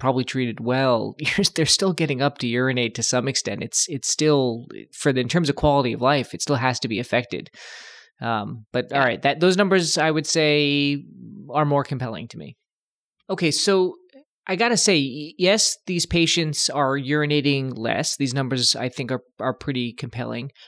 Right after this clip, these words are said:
Speaker 1: but they do still seem to be, you know, they're still getting up. You know, four hundred and fifty-three C Cs overnight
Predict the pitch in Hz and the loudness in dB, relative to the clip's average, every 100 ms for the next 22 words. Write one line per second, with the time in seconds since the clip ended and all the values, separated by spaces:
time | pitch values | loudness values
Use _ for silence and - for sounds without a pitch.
0 | - 170 180 156 220 254 - 208 165 - | -2 2 4 2 0 0 2 2 4 0
1 | 170 170 151 143 143 143 139 _ _ _ | 0 0 0 0 0 -2 -4 _ _ _
2 | - 147 139 160 123 - 208 180 165 180 | -6 -6 0 0 0 0 2 4 2 2
3 | 107 - - - 123 117 - _ - - | -2 -6 -20 -10 -6 -6 -10 _ -20 -4
4 | 160 151 165 147 156 151 143 139 165 151 | 2 2 2 0 -2 -2 -4 -2 -2 -2
5 | - 156 - 147 156 143 147 143 139 139 | -2 0 0 2 2 2 2 2 0 -2
6 | 139 | -4